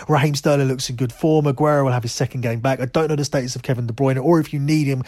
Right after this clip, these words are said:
to beat this Porto team. I'm not worried about the statistic of Manchester City conceding in all of their last seven Champions League games, 'cause I think they'll score enough goals here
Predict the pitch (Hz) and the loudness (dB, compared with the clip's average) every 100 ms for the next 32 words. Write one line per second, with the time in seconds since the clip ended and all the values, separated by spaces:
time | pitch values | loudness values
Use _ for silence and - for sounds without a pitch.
0 | - - - 113 147 135 139 131 - - | -10 -12 -6 -2 0 -2 -2 -4 -6 -10
1 | - 156 143 - 123 120 - - 180 165 | -2 2 2 0 -2 -2 -4 0 4 4
2 | 147 - _ _ _ _ - - - 143 | 0 -8 _ _ _ _ -20 -16 -6 0
3 | 175 170 151 156 143 131 131 117 - 123 | 2 2 4 6 4 4 0 -2 -8 -4
4 | 139 - 123 - 135 127 - - - - | -4 -4 -8 0 0 0 -4 -14 -14 -4
5 | 139 143 - 127 - 143 131 123 - 131 | 0 0 -2 -4 -2 0 2 0 0 -2
6 | 120 - 160 143 131 123 120 147 147 135 | 0 2 2 2 0 -2 -2 2 4 2
7 | 117 123 113 110 135 117 113 123 113 110 | 2 0 0 -2 -6 -6 -4 -4 -4 -8
8 | 110 113 120 113 - 113 113 135 117 113 | -8 -6 -6 -8 -8 -8 -6 -6 -4 -8
9 | - - 135 117 127 120 - 123 120 123 | -12 -6 -4 -2 -4 -4 -4 -4 -2 -6